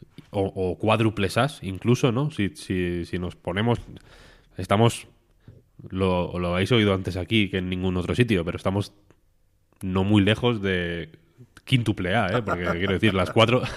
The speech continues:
<laughs> las cuatro ya las hemos dominado, ahora fa-, ahora ya por las cinco.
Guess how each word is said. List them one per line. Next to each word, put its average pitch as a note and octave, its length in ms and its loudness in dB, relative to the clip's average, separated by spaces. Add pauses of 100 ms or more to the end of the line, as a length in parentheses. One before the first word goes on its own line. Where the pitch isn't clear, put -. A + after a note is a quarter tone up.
(260)
<laughs> - 420 -2
las A#2 180 2
cuatro C3 320 6
ya C3 120 8
las B2+ 120 6
hemos B2+ 200 4
dominado, A#2+ 480 4
ahora B2 200 8
fa-, B2 180 4
ahora A#2+ 160 6
ya B2+ 160 6
por B2 120 2
las G#2+ 140 4
cinco. A2+ 320 0